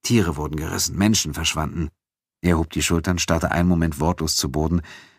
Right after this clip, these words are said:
und begann schließlich mit kleinen Schritten vor André auf und ab zu gehen. "Zwei der Gräber waren aufgebrochen und die Leichen verschwunden",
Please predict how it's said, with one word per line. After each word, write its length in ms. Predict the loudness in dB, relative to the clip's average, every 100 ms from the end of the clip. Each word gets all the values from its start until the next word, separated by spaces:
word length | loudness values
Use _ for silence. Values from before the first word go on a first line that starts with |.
| _
und 140 | -8 -4
begann 240 | 2 2
schließlich 400 | 4 2 2 0
mit 140 | -2
kleinen 260 | 0 2 2
Schritten 340 | 0 -2 -4
vor 200 | -4 -4
André 300 | -2 -2 -2
auf 200 | -2 -4
und 100 | -6
ab 160 | -10 -6
zu 140 | -8
gehen. 260 | -6 -10 -12 _ _ _ _ _ -20 -20 -20 -20 _ _ _ _ -6
"Zwei 200 | 2 4
der 140 | 4
Gräber 380 | 4 4 6 4
waren 280 | 4 2 2
aufgebrochen 680 | 2 0 0 0 0 0 -2
und 120 | 0
die 80 | 2
Leichen 300 | 2 2 -2
verschwunden", 580 | -2 0 0 -2 -8